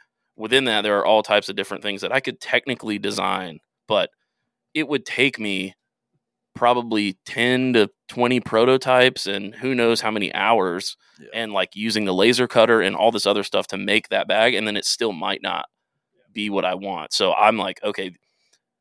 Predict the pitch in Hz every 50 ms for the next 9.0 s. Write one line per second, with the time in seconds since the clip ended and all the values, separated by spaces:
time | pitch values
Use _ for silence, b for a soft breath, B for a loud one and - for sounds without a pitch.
0 | _ _ _ _ _ _ _ _ _ _ _ _ _ _ _ _ _ - - -
1 | 135 139 143 143 127 113 107 107 101 - - 101 95 95 98 98 - - 98 92
2 | 90 98 98 110 98 101 98 95 98 98 104 104 104 101 101 107 131 139 123 107
3 | 104 98 87 - 98 107 101 98 101 101 90 - - 98 104 101 - - - 113
4 | 107 - 92 95 - 107 95 87 78 90 95 - - 104 101 101 98 92 - 95
5 | 98 87 101 98 101 107 104 101 98 98 98 101 101 101 101 101 107 104 92 90
6 | - 104 95 - 98 98 101 98 98 90 82 101 95 87 101 95 90 - 117 131
7 | 107 98 98 95 101 82 95 101 101 - - 95 98 95 - - 90 87 92 104
8 | 110 110 101 98 95 85 87 104 95 90 90 - - 101 98 - 87 76 82